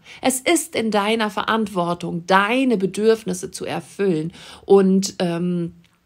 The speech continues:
dafür zu sorgen, dass du ein schönes und geglücktes und liebevolles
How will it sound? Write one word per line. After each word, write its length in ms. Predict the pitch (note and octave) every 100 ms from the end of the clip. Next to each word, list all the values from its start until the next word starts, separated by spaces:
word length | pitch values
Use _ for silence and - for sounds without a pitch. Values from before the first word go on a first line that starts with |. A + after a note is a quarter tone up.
| _ - F3 D#3+ -
dafür 440 | G#3 A#3 B3 A#3
zu 160 | A3+ G3+
sorgen, 400 | F#3 A3 A#3+ G#3
dass 220 | F#3+ G3
du 220 | B3 C4+
ein 240 | - F#3 F#3
schönes 880 | - - B3 B3+ A#3 E3 E3 F3
und 380 | - F3 F3 F3+
geglücktes 1080 | F#3 F3+ G#3 A3+ - G#3+ - G3 G#3+ A3 -
und 540 | F3+ F3+ F3+ F#3 F#3
liebevolles 960 | G3 B3 D4 B3+ - F#3+ F#3 F3+ F#3